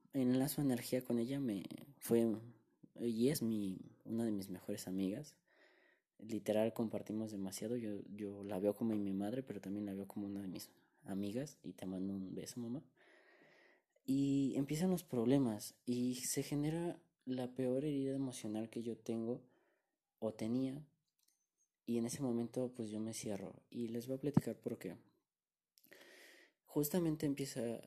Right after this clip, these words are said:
a ir la empresa bien. Eran muy pocos los casos que me dejaban a mí en casa, y hubo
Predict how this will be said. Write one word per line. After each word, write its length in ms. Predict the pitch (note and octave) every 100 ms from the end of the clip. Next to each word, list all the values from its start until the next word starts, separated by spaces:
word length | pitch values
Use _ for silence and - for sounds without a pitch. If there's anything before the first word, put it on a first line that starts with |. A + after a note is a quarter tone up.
| -
a 140 | - G#2+
ir 180 | A2 A2
la 100 | A2
empresa 400 | A2 A2 - B2
bien. 320 | D3+ F#3 G3 _ _ _ _ _ - - _ -
Eran 280 | A#2 B2 A#2+
muy 180 | A#2 A#2+
pocos 280 | B2 - A2+
los 120 | G#2
casos 260 | A#2 A#2+
que 80 | -
me 100 | G2+
dejaban 360 | F#2 - A2+ A2
a 60 |
mí 360 | G2 G2+ G#2+ G2
en 100 | F#2+
casa, 380 | - A2 - F#3+ - _ _ A3
y 340 | A3 A#3 -
hubo 600 | - A3+ B3+ B3+ A#3+ F#3+